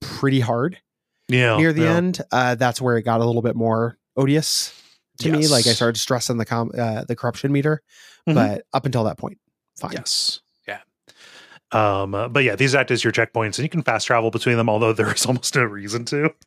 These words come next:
Speaker 2: <laughs>
Speaker 1: Well, and I, I defy you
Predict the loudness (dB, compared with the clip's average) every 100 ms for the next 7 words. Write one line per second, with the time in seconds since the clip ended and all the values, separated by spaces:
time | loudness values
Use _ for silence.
0 | 0 4 4 2 0 0 2 4 4 2
1 | -4 -12 -4 0 2 2 2 -2 -2 0
2 | 0 0 -4 -6